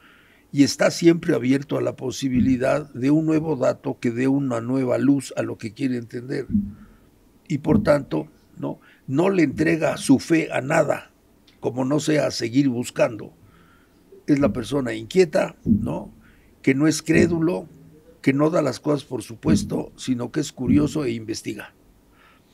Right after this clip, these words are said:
Después está el especulador, ¿no?, el filósofo, que piensa, genera ideas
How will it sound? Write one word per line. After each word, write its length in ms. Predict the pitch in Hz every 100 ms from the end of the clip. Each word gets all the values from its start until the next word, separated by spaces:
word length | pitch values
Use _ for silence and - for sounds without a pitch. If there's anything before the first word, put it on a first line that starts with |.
| _ -
Después 360 | 180 - 302
está 180 | 233 -
el 80 | 208
especulador, 840 | 180 - 151 160 170 170 - - - 175
¿no?, 160 | 254 - _ _ _ _ _ _ _ _
el 140 | 123
filósofo, 680 | - 139 139 151 170 185 220 - _ _ _ _ -
que 100 | 131
piensa, 640 | 151 180 160 156 156 160 _ _ _ _ - 104
genera 440 | - 143 160 180 160
ideas 640 | 139 170 165 - -